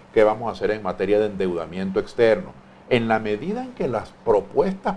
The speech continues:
políticas sean coincidentes, en que haya proyectos comunes, va a ir surgiendo un elemento unitario. Y en la medida en que las conductas sean parecidas,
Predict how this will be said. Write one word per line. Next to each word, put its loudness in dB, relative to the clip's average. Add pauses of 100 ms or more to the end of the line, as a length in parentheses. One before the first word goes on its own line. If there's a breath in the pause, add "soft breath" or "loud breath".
políticas -2 (240)
sean 2
coincidentes, 2
en -14
que -2
haya -2
proyectos -2
comunes, -2 (520)
va 8
a 4
ir -6 (640)
surgiendo -2
un -2
elemento -6
unitario. -6 (340 loud breath)
Y 2
en -2
la -2
medida -4
en -2
que -6
las 0
conductas -2
sean -2
parecidas, -4